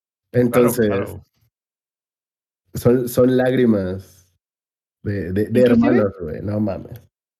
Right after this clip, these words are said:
Speaker 3: i-, i-, inclusive de, de Gears of War dos,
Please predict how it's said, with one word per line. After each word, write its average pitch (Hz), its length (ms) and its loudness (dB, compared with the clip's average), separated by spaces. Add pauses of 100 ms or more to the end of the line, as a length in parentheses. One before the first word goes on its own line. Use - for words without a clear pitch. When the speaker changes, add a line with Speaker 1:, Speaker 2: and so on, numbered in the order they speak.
(260)
Speaker 3:
i-, - 160 -20
i-, 240 180 -10
inclusive 247 760 0
de, 190 340 -2
de 170 140 -4
Gears 190 240 -2
of 226 140 0
War 202 180 0
dos, 160 280 -2